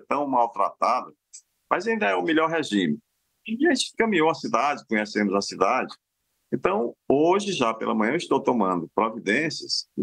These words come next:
já pedindo encaminhamento, pedindo um encontro com o prefeito, pra me inteirar do detalhe da gestão municipal. Preciso desmontar o cam-,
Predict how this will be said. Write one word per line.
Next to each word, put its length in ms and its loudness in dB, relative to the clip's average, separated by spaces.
já 200 0
pedindo 280 0
encaminhamento, 680 -2
pedindo 240 2
um 60 2
encontro 460 0
com 120 2
o 40 -2
prefeito, 520 -2
pra 100 2
me 100 2
inteirar 480 2
do 80 -6
detalhe 520 -2
da 140 0
gestão 360 -6
municipal. 440 0
Preciso 300 -2
desmontar 760 0
o 80 0
cam-, 280 0